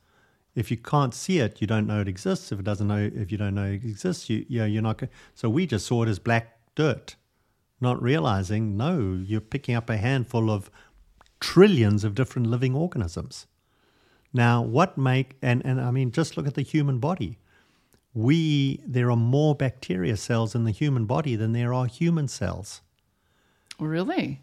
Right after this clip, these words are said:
Speaker 1: A single eyelash has a hundred and thirty-eight different life forms living on it.
Speaker 2: Oh.
Speaker 1: One eyelash.
Speaker 2: You trip me out all the time.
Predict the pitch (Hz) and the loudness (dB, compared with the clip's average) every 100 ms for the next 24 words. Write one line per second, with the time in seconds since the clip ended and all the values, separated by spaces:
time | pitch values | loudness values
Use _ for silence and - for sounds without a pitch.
0 | _ - 107 - 175 170 165 - 139 156 | _ -2 -2 0 4 4 4 2 2 4
1 | 135 104 - 110 117 - 147 135 135 127 | 2 2 0 0 0 0 0 2 2 0
2 | - 143 - 123 120 - 131 - 123 120 | 2 2 4 2 0 0 -2 0 0 2
3 | 131 - 131 113 104 135 143 110 92 - | 0 0 0 2 2 0 2 0 -2 -6
4 | - - 233 123 143 156 151 143 90 92 | -8 0 2 6 6 6 4 4 0 -2
5 | - - _ _ _ _ - - - - | -10 -16 _ _ _ _ -20 -20 -20 -20
6 | - - - _ _ _ _ _ _ 302 | -20 -20 -20 _ _ _ _ _ _ 0
7 | 320 370 392 226 220 254 190 190 - 220 | 2 -2 0 2 6 6 4 2 0 0
8 | 220 214 | 2 2